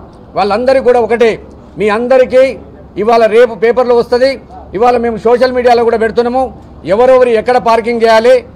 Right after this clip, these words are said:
పార్కింగ్ చేసిన తర్వాత ఎక్కడి వరకు రావాలి, కొన్ని వెహికల్స్ పార్కింగ్ దూరంగా ఉంటే ఇక్కడ వాళ్ళని డ్రాప్ చేసి మళ్ళీ పార్కింగ్ ప్లేస్ కోవాల్సినటువంటి అవసరం ఉంటది. కొన్ని విఐపి పాసులు కూడా ఉన్నాయి, విఐపిలకు అక్కడ దగ్గరలోనే అక్కడ వాళ్ళకు పార్కింగ్ ప్లేస్ ఉంటది.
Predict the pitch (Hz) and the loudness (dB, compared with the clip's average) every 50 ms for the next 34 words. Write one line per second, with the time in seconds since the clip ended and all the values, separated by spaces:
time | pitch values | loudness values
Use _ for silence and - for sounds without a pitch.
0 | - - - - 170 202 240 233 226 247 247 233 233 240 233 202 240 233 226 226 | -20 -14 -8 -4 -2 -2 -2 -2 -4 -4 -2 0 0 0 0 -2 -4 -4 -2 -2
1 | 233 240 233 233 208 226 202 202 208 226 240 240 247 240 208 226 220 220 220 214 | 0 0 0 0 0 -2 -4 -4 -4 -2 -2 0 0 0 0 2 2 2 4 2
2 | 214 233 254 254 240 - - - - - - 196 233 247 247 214 226 247 214 254 | 2 2 2 0 0 -4 -12 -20 -18 -8 -6 -4 -2 -2 0 0 0 0 0 -2
3 | 262 233 180 240 220 - 202 220 240 208 226 247 240 190 190 233 262 262 254 254 | -4 -2 -2 -4 -2 -2 -2 -2 -2 -2 -4 -6 -6 -4 -2 0 0 0 0 0
4 | 247 233 240 196 240 233 214 185 - - - - - - 165 180 - 254 247 240 | 0 -2 0 0 0 0 0 -2 -4 -10 -18 -20 -14 -10 -6 -4 -2 0 0 0
5 | 226 190 208 220 226 226 214 160 175 208 247 269 220 240 254 247 185 240 240 233 | 0 0 0 0 0 -2 -4 -4 -2 -2 -2 -2 0 2 0 2 2 2 0 0
6 | 202 - - - - - 156 196 233 214 160 202 220 233 226 240 240 220 220 233 | -2 -6 -10 -18 -14 -6 -4 -2 -2 0 0 0 -2 -2 -2 -4 -6 -4 -4 -4
7 | 220 170 214 220 220 190 220 202 220 208 202 202 202 202 208 208 196 185 190 151 | -4 -2 -2 -4 -4 -4 -6 -6 -4 -4 -2 -4 -4 -4 -6 -4 -4 -4 -4 -4
8 | 117 - - - - - - - - 190 214 240 240 214 214 240 254 254 214 254 | -6 -10 -20 -20 -20 -20 -20 -10 -6 -4 -2 -2 -2 -2 0 2 2 2 2 0
9 | 247 196 240 240 240 233 240 233 233 233 226 240 254 269 254 - - - - - | -2 -2 -2 -2 0 0 -2 0 0 -2 -2 -2 -2 -4 -4 -6 -12 -20 -20 -20
10 | - - 143 208 247 262 269 262 196 247 254 247 247 247 196 233 226 220 190 170 | -14 -10 -6 0 2 2 2 2 0 -2 -4 -2 -2 -2 0 2 2 0 0 -4
11 | - - - - 185 175 233 214 185 156 196 202 240 254 240 254 240 240 240 226 | -8 -12 -10 -8 -4 -2 -2 -4 -2 -4 -4 0 0 0 2 2 0 0 0 -2
12 | 220 180 - - - - - - - - - 165 180 180 233 226 220 214 214 220 | -2 -4 -6 -12 -20 -20 -20 -20 -20 -14 -10 -8 -6 -4 -2 -2 0 0 0 0
13 | 220 185 220 175 190 208 233 226 214 233 226 214 220 220 - 202 208 202 214 170 | -2 -4 -4 -2 -2 -2 -2 -2 -4 -6 -6 -4 -4 -4 -4 -4 -4 -2 -4 -4
14 | 147 | -6